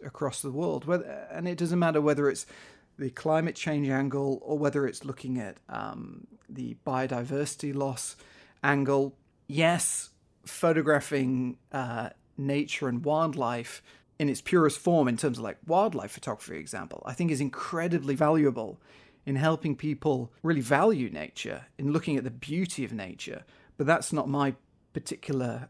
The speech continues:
approach. I really want to take the approach of really making sure that people understand that we all live within a system within nature. So I might, I'd rather look at an issue such as, um,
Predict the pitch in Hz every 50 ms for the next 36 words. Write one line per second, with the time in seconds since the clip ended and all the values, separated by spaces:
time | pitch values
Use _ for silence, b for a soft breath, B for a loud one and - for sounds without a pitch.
0 | _ - - _ - - - 156 143 127 113 - - - 147 143 147 147 143 143
1 | 151 160 170 170 160 151 147 135 123 135 127 113 - - - - 151 127 - -
2 | 135 110 107 110 - - - 147 135 127 - - 135 117 117 B B B B B
3 | B B B - 135 147 160 165 165 160 156 143 131 135 143 143 131 - - 143
4 | 131 123 - - 151 151 143 139 139 127 127 - - - _ - 147 143 135 -
5 | - 127 127 113 - - - - _ _ - - _ - 139 139 123 123 - -
6 | - - 147 139 139 131 131 127 123 127 123 117 - - _ _ 147 135 135 120
7 | - - _ _ _ - 139 139 135 135 131 127 - - _ _ _ _ _ _
8 | _ _ _ - 170 175 180 180 170 160 156 139 147 151 151 147 123 131 135 135
9 | 127 139 131 127 127 - - - 196 - - - - - - - - _ _ _
10 | _ - 147 131 123 123 104 98 87 87 104 - - - - - - - - B
11 | B B B B B B B B - - 170 165 156 160 165 180 190 190 170 147
12 | 139 - - _ _ _ - 160 185 202 185 131 135 143 139 131 127 123 135 127
13 | 127 120 - 143 127 127 131 127 139 135 123 - - 143 131 127 131 127 120 113
14 | 113 117 - - - 143 139 - - 143 131 120 120 - - - 147 135 120 -
15 | 131